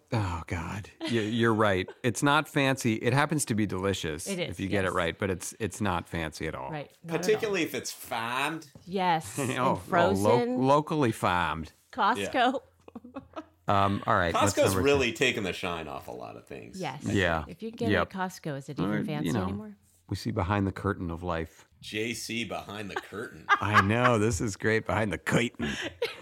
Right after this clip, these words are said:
Speaker 1: That's so awesome. What a
Speaker 2: Yeah.
Speaker 1: good answer, though.
Speaker 2: Yeah.
Speaker 1: That, I lo-, your list is by far the best. Go ahead.
Speaker 2: Oh, wow.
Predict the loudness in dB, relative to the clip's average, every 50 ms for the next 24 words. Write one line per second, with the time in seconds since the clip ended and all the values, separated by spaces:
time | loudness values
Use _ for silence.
0 | -4 -4 -4 -4 -4 -4 -4 -4 -6 -10 -8 -8 -8 -10 -2 2 2 2 2 2
1 | 0 -2 2 6 6 8 8 6 6 6 6 6 6 6 4 4 4 4 4 6
2 | 6 6 6 6 6 4 4 2 2 2 2 2 4 2 2 2 2 4 4 4
3 | 4 4 2 4 4 4 4 4 4 4 6 6 8 6 6 4 4 0 0 0
4 | 0 -4 -6 -6 -6 -2 2 2 2 2 2 2 2 2 2 2 0 -2 -2 -2
5 | -4 -4 -6 -4 -2 -2 0 0 0 0 -2 -2 -4 -8 -12 -10